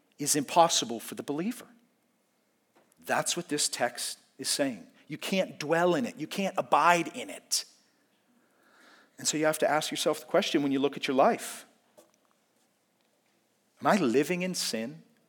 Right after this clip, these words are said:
to the point it should make me doubt whether I am in Christ?"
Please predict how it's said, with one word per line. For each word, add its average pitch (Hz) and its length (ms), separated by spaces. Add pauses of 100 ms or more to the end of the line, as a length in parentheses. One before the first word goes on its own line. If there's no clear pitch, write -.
(960)
to 180 200
the 175 80
point 147 380
it 131 100
should 127 160
make 131 240
me 135 100
doubt 120 360
whether 123 340
I 110 380
am 110 340
in 95 300
Christ?" - 500